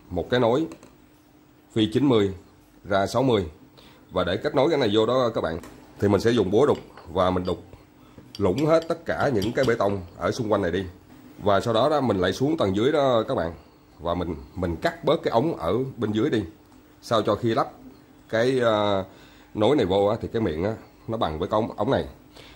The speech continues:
Và sau đó đó, mình phải chống thấm lại xung quanh cái, à, sàn bê tông này hết các bạn. Ví dụ như ở trong đây là nhà tắm đi ha, thì, à, như vậy đó các bạn, nó rất là mất công.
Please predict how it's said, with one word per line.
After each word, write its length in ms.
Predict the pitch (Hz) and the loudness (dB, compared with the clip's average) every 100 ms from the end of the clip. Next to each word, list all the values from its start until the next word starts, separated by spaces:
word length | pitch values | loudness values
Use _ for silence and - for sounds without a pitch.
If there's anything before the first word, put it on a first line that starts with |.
| - | -8
Và 240 | 92 92 92 | 0 0 0
sau 160 | 117 | 0
đó 160 | 110 135 | 2 0
đó, 100 | 143 - - - - - | -2 -8 -20 -20 -20 -6
mình 220 | 92 87 | -4 -2
phải 180 | 85 87 | -2 -4
chống 240 | - 127 | -2 -2
thấm 200 | 143 143 | 0 0
lại 260 | 123 82 87 85 | 0 -2 -4 -10
xung 240 | - - 123 | -10 -6 0
quanh 240 | 113 107 | 2 0
cái, 300 | - 113 135 | 0 0 2
à, 140 | 120 104 | 2 0
sàn 240 | 104 85 | -2 -2
bê 80 | 92 | 0
tông 160 | 104 | 0
này 100 | 101 | 0
hết 120 | 104 - | -2 -2
các 100 | 127 | -2
bạn. 140 | 87 85 | -2 -4
Ví 80 | 120 | -4
dụ 120 | 110 | -2
như 160 | 90 104 | 0 0
ở 120 | 87 | 0
trong 140 | 117 107 | 0 0
đây 100 | 98 | 0
là 220 | 92 87 | 0 0
nhà 140 | 82 | -2
tắm 180 | 80 151 | -2 2
đi 80 | 127 | 2
ha, 140 | 104 92 - - - - - - - - | 2 -4 -16 -20 -20 -20 -20 -20 -18 -4
thì, 200 | 101 95 | 0 2
à, 80 | 95 | 2
như 120 | 110 | 0
vậy 140 | 95 | 0
đó 80 | 120 | 0
các 100 | 127 | 0
bạn, 200 | 82 87 | 0 0
nó 260 | 101 147 139 | 0 2 2
rất 180 | 180 117 | 0 0
là 60 | |
mất 160 | 101 - | 0 0
công. 160 | 107 | -2